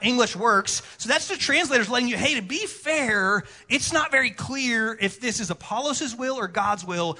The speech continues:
so we want to let you know we think it's this, but it's not exactly clear." So the translators are wrestling, "Okay, we don't know exactly." The Greek could go either way, whose will this is, and they're wondering, "Okay,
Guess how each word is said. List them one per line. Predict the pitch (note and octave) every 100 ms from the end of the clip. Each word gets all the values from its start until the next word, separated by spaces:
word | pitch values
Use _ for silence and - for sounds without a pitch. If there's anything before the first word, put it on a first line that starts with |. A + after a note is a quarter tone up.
| -
so | -
we | F#3 C4
want | A#3
to | F#3+
let | G3+ G3
you | F3+
know | A3 F#3+ E3 D3+
we | E3 G3+
think | - F#3
it's | D#3 -
this, | F3+ F#3 D#3 - - - -
but | - F3+
it's | F3+ -
not | D3+ D3 D3+ C#3+
exactly | C#3 B2+ B2 B2 - A#2+ A#2 - _ -
clear." | - D#3 D#3 G#2+ - _ _ _ _ _ _ _ _ _ _ _ _
So | - F3+
the | -
translators | - A3+ D4 E4 A3+ F3+ E3+ D#3+
are |
wrestling, | D3+ F#3+ G#3+ - D3 C#3 C#3 C3+
"Okay, | F#3+ - B3+ C4 G3+ F3 F3+ - - _ _ _ _
we | G3+
don't | D4 B3+
know | G#3+ C4 C4
exactly." | F3+ D#3+ - B3 D4+ - F3 E3+ C#4
The | A#3
Greek | B3 C4
could | A3
go | G#3+
either | A#3+ C#4+ A3+
way, | G3+
whose | F#3+ B3 F3
will | F3 C4 A3+
this | F3+ -
is, | F3 F3 E3+
and | F#3
they're | B3
wondering, | B3 A#3 A3 G#3
"Okay, | A3 A#3+ A#3+ A3+ G#3 F#3+